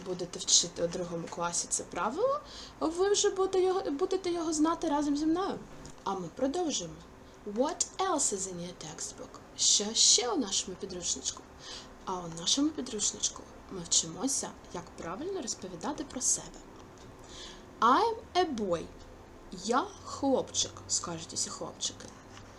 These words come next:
I'm a girl. Я дівчинка, скажуть усі дівчата. I'm seven. Мені сім років. I'm eight. Мені вісім років. I'm a pupil.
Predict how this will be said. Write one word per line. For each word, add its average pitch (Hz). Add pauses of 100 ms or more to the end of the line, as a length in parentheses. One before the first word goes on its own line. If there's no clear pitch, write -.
(520)
I'm 208 (120)
a 320
girl. 202 (500)
Я 196
дівчинка, 285 (160)
скажуть 196
усі -
дівчата. - (1080)
I'm 339
seven. 196 (400)
Мені 214
сім 247
років. 294 (1120)
I'm 294 (180)
eight. 285 (100)
Мені 330
вісім 370
років. 170 (1160)
I'm 427
a 381 (160)
pupil. 220